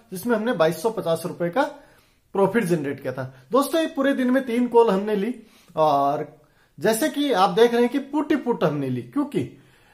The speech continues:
ए, अभी मैं स्क्रीन पे आपको बैंक निफ्टी का चार्ट दिखा रहा हूं। तियालीस हजार चार सौ पे मार्केट खुला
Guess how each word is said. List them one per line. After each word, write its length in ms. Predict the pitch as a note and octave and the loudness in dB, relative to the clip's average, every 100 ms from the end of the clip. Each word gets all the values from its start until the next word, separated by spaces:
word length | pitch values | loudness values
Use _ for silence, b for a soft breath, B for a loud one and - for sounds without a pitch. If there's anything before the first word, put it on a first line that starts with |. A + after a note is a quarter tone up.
| b - | b -4
ए, 460 | D#3+ D#3+ D#3 F3+ - | 0 2 0 -2 -2
अभी 180 | F3+ C4 | 2 6
मैं 180 | C#4 C4 | 6 4
स्क्रीन 300 | - C4+ C4+ | 2 -2 2
पे 120 | A#3+ | 4
आपको 220 | G#3+ A#3 | 4 4
बैंक 220 | G#3+ G#3 | 2 2
निफ्टी 240 | G#3+ G#3+ G#3+ | -2 -4 -2
का 120 | F#3+ | 0
चार्ट 260 | F3+ E3 D3+ | 2 2 2
दिखा 220 | C3 C#3+ | -4 -6
रहा 100 | C3+ | -6
हूं। 80 | A#2 b b b b _ _ _ _ _ _ | -8 b b b b _ _ _ _ _ _
तियालीस 280 | A3 A#3+ C#4+ | 6 6 6
हजार 160 | C4+ B3+ | 6 6
चार 200 | A#3+ G#3 | 4 4
सौ 180 | - | 2
पे 140 | C4+ C4 | 0 2
मार्केट 440 | A3 F#3+ A3 B3+ | 4 4 4 -2
खुला 200 | - A3+ | 0 0